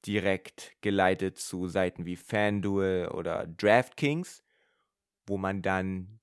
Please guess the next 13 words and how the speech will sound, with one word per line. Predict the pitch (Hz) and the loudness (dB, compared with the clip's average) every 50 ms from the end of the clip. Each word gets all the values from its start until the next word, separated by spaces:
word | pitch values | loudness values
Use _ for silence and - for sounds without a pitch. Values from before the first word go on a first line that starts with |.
| _ - | _ -12
direkt | - 95 95 - - 92 87 85 - - _ - - _ _ _ | -8 -6 -6 -2 0 -2 -2 -2 -4 -14 _ -20 -20 _ _ _
sein | - - 92 98 101 | -8 -4 -4 -4 -2
Geld | 90 98 98 98 - | 0 0 0 0 -2
setzen | - - - 98 95 - - - - 90 - | -4 0 0 0 0 0 -6 -10 -10 -12 -10
kann | - - 107 92 92 92 92 90 90 92 _ _ - | -6 -2 -2 -2 0 -2 -4 -6 -6 -10 _ _ 0
oder | - 117 117 113 107 | 4 6 6 6 4
wie | 107 107 - 117 113 | 2 -2 -2 -2 -2
E | |
S | 110 - - | -2 -4 -4
P | - 104 110 | -2 4 6
N | 117 156 170 | 8 8 8
neuerdings | 156 131 117 113 113 101 104 107 104 90 82 | 10 10 10 10 8 8 6 2 0 2 6
sagt, | 104 101 98 98 95 - - - - - | 8 8 8 8 6 2 -4 -18 -20 -20